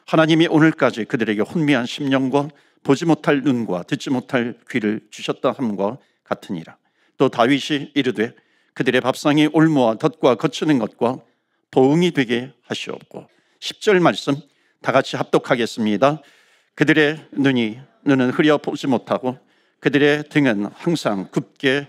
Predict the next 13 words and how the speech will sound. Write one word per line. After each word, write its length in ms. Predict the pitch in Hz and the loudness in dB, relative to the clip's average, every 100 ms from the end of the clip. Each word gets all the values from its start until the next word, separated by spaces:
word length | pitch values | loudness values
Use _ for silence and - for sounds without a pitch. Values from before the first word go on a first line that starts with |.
| _ _ | _ _
하옵소서." 840 | - 127 117 - 107 - 135 175 _ _ | 0 0 0 -4 -8 0 0 0 _ _
하였느니라. 1080 | - 117 110 110 - 101 110 101 90 104 143 _ _ - | -4 -2 -2 -6 -12 -8 -6 -4 -4 -2 -4 _ _ -10
아멘. 920 | 98 87 82 85 87 92 104 82 90 _ _ _ _ | -6 -6 -8 -14 -14 -12 -10 -12 -16 _ _ _ _
하나님의 520 | 123 101 90 85 101 _ | -8 -6 -12 -16 -20 _
말씀입니다. 640 | - - 92 _ _ _ _ _ _ _ - | -20 -18 -18 _ _ _ _ _ _ _ -10
오늘도 220 | 107 101 | -6 -2
하나님의 340 | 123 120 120 | -2 -2 -2
말씀에 320 | 117 104 120 107 | -4 -4 -6 -6
은혜 160 | 110 | -4
받으시고 380 | 113 101 107 123 | -2 -4 -6 -12
새 220 | 104 - | -12 -8
힘을 200 | 131 107 87 | -6 -6 -10
얻으시고 340 | - - | -18 -20